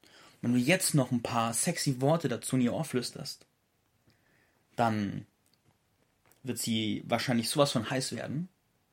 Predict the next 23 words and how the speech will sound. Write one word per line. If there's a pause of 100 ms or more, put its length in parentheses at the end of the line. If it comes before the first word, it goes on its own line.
(1040)
Und
du
wirst
merken,
ah
ja, (600)
da
passiert
was,
da
entsteht
eine
Bereitschaft. (3000)
Yes,
yes,
yes.
So,
noch
ein
paar
Tipps
zum
Thema